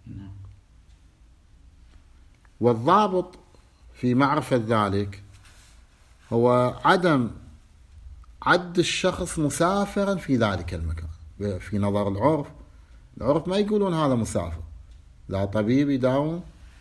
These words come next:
Speaker 2: في محافظة ثانية أو مدرس يدرس في محافظة ثانية، لمن يبقى فترة من الزمن،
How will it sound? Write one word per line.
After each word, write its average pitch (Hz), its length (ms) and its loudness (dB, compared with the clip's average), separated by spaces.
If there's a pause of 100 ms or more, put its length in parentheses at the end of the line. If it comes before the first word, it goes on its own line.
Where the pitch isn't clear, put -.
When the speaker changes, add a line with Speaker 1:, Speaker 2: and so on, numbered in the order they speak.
(720)
Speaker 2:
في 117 140 0
محافظة 127 560 0
ثانية 98 520 -2 (300)
أو 98 100 -4
مدرس 117 500 -2
يدرس 113 360 -2
في 117 120 -2
محافظة 107 540 -4
ثانية، 95 440 -4 (1400)
لمن 113 300 4
يبقى 175 340 2
فترة 175 360 2
من 143 160 4
الزمن، 113 540 0